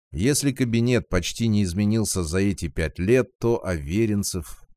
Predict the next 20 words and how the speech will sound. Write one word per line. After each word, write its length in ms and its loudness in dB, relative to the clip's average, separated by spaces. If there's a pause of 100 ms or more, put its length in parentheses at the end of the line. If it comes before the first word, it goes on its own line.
постарел. 640 -8 (560)
Когда 360 0
она 120 2
уезжала, 580 2
в 60 2
нем 240 2
не 180 2
было 200 0
ни 160 2
одной 400 0
черты 360 -6
старости, 720 -4 (320)
и 60 -18
сейчас 560 -2
видеть 340 0
его 220 0
таким 520 -2 (360)
оказалось 580 -4
очень 340 -4
грустно. 480 -10